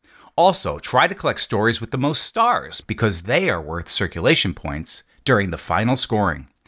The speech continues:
The end of the game is triggered when one player publishes his fourth in a two or three player game, or third in a four or five player game, newspaper. The player who moved farthest along the circulation track is the winner of Penny Press,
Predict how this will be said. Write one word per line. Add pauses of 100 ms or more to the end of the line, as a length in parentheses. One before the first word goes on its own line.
(400)
The
end
of
the
game
is
triggered (160)
when
one
player
publishes
his
fourth (200)
in
a
two
or
three
player
game, (100)
or
third (460)
in
a
four
or
five
player
game, (420)
newspaper. (680)
The
player
who
moved
farthest
along
the
circulation
track
is
the
winner
of
Penny
Press,